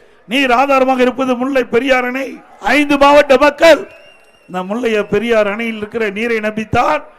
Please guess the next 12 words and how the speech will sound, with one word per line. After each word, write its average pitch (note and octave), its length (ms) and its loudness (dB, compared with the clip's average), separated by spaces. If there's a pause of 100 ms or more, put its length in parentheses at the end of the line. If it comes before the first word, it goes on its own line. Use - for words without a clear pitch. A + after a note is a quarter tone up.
(280)
அவருடைய F#3+ 240 -2
வாழ்வாதாரம் G#3 600 0
இருக்கின்றது. F#3+ 420 -8 (500)
இதே, C#4+ 160 0
இதே C#4+ 200 4
புரட்சி C4+ 260 2 (100)
தலைவி C#4+ 200 2 (100)
அம்மா D4+ 240 2
இருக்கின்ற D4+ 280 0
பொழுது D#4 240 2 (1300)
இந்த C#4 140 0 (100)
முல்லை D4 220 0